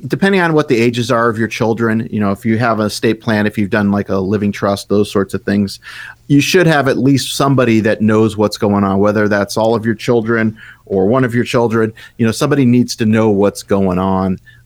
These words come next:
I think makes a lot of sense, and you probably want to pick them, obviously, the most responsible one. But, you know, you don't want to leave a lot of this stuff up in the air as far as who knows what. I do understand the conversation that you don't want them to think that they're gonna be getting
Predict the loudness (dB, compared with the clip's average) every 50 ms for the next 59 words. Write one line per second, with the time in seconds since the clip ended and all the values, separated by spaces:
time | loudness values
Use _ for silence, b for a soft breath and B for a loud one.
0 | -14 -12 -10 -8 -6 -8 -8 -4 -4 -4 -4 -2 -4 -4 -4 -2 -2 -2 0 0
1 | -2 -4 -6 -4 -4 -2 -2 -2 -2 -2 -2 -2 -2 -2 -4 -4 -4 0 0 0
2 | 0 0 0 -2 -2 -4 -6 -4 _ -2 -2 -2 -2 -4 -4 -4 -4 -4 -4 -2
3 | 0 0 0 -2 -4 -6 -8 -6 -4 -2 -2 -2 -2 -2 -4 -2 0 0 2 2
4 | 2 2 0 -2 B B B B B B _ -2 -2 0 0 0 2 2 2 2
5 | 2 2 2 2 2 2 2 2 0 0 0 2 2 2 2 2 2 2 2 2
6 | 2 2 0 0 -2 -4 -4 -2 -2 -2 -2 -2 -4 -6 -6 -2 0 0 2 2
7 | 2 0 0 0 2 2 2 2 0 -2 -4 -4 -2 0 0 0 -2 -2 -2 0
8 | 2 2 2 2 2 0 -2 -2 -2 0 0 0 -2 -4 B B B B B B
9 | B -6 -2 0 2 2 2 2 0 -2 -2 -2 0 0 2 2 2 0 0 -2
10 | -4 -4 -2 -4 -2 -2 -2 -2 0 -2 -2 0 0 0 0 0 0 0 -2 -2
11 | -2 0 0 -2 -2 -2 -4 -4 -4 -4 -4 -2 -4 -4 -2 -4 -4 -2 -2 -2
12 | 0 0 -2 0 -2 -2 -2 0 0 0 0 -2